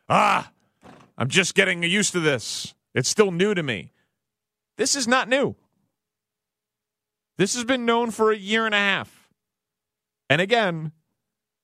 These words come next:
Antonio Brown doesn't have the backing of his union on this.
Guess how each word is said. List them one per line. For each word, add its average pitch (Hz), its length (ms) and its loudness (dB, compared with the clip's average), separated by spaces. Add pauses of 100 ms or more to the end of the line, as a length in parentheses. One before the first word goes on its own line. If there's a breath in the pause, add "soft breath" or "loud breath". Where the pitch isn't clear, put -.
(120)
Antonio 196 500 0
Brown 196 400 0
doesn't 185 320 0
have 185 260 0
the 165 80 -2
backing 165 500 -2
of 151 200 0
his 139 260 -2
union 123 440 -2
on 92 180 -2
this. - 540 -8